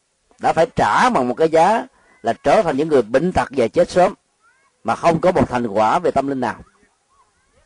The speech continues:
Trong khi đó, đối với những người thượng dân đó, thì phương pháp của họ sai lầm ở chỗ là đánh đồng các khối lạc giác quan thành niết bàn và giải thoát. Và cho là sự hưởng thụ như thế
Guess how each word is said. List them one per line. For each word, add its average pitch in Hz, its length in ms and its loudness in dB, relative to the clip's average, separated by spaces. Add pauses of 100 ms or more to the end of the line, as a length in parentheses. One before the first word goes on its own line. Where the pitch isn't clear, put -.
(880)
Trong 156 140 2
khi 156 80 4
đó, 160 140 4
đối 175 160 6
với 190 220 4
những 165 180 2
người 139 220 6
thượng 143 240 0
dân 151 220 2
đó, 175 120 2 (1200)
thì 127 100 -2
phương 214 260 4
pháp 240 140 2
của 233 80 4
họ 151 160 4
sai 196 180 2
lầm 160 120 2
ở 175 100 2
chỗ 180 380 2
là 143 140 4
đánh 214 320 0
đồng 151 240 2
các 226 160 2
khối 208 200 4
lạc 139 60 4
giác 170 200 0
quan 156 240 2
thành 143 260 -4
niết 226 180 2
bàn 123 300 0
và 120 80 -4
giải 117 160 -2
thoát. 170 240 -2 (1160)
Và 123 80 -12
cho 156 80 2
là 156 140 2
sự 143 140 0
hưởng 139 280 0
thụ 156 140 0
như 156 120 -2
thế 160 340 0